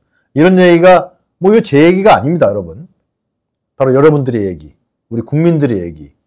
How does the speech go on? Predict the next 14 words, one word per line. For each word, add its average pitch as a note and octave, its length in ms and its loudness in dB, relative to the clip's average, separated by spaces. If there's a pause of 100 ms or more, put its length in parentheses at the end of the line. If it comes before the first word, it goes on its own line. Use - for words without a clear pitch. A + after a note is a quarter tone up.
(340)
한숨만 F#3+ 560 -2
푹푹 - 280 -20
쉬는. D2+ 280 -16 (420)
또 C#3+ 80 0
어제 C3 200 2
기자회견을 C#3 500 -4
봤을 G#2+ 240 -8
때는 B2+ 280 -14 (360)
"저 C#3+ 120 -6
사람이 G3+ 340 2
어떻게 A3 280 0
대통령이야? E3+ 680 -2
저 C3+ 100 -6
사람한테 F3+ 540 0